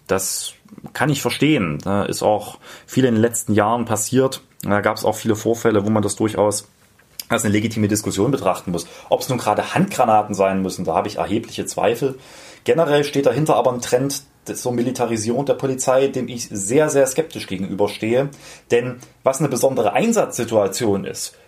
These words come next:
das ist dann ganz schnell eine Definitionsfrage. In Sachsen sind mitunter besondere Einsatzsituationen nicht selten auch Demonstrationen. Wir hatten die Situation, dass in Wurzen bei einer linken Kleinstdemo martialisch ein S E K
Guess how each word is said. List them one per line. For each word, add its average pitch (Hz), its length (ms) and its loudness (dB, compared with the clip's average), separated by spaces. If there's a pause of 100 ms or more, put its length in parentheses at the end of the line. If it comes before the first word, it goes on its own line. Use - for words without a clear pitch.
das 151 200 0
ist 180 180 -4
dann 127 160 0
ganz 135 280 2
schnell 117 320 2
eine 104 120 2
Definitionsfrage. 90 1080 -2
In 76 120 -12
Sachsen 139 520 -2 (360)
sind 117 180 0
mitunter 123 640 2
besondere 110 500 2
Einsatzsituationen 107 1600 0 (140)
nicht 104 200 -2
selten 104 380 0
auch 95 340 2 (100)
Demonstrationen. 101 800 0 (140)
Wir 95 140 2
hatten 113 420 -2 (400)
die 107 60 0
Situation, 101 800 2
dass 92 160 -2
in 98 140 0
Wurzen 110 480 -4 (120)
bei 101 180 0
einer 101 300 0
linken 107 360 0
Kleinstdemo 107 800 0 (160)
martialisch 107 680 0
ein 107 140 0
S 101 160 -2
E 98 100 -2
K 123 560 0